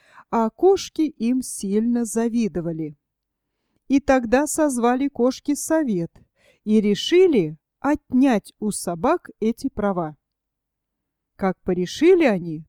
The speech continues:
так и сделали. Улучили случай, выкрали грамоту с собачьими правами,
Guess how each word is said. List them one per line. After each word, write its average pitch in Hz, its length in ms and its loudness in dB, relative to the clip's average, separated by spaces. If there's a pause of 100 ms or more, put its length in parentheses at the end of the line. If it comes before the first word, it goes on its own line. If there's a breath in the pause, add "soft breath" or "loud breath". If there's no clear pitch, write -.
так 403 240 0
и 359 40 8
сделали. 170 680 -2 (560)
Улучили 311 760 4
случай, 208 760 -4 (400)
выкрали 196 840 2
грамоту 180 800 -4
с - 60 -20
собачьими 202 840 -4
правами, 320 640 0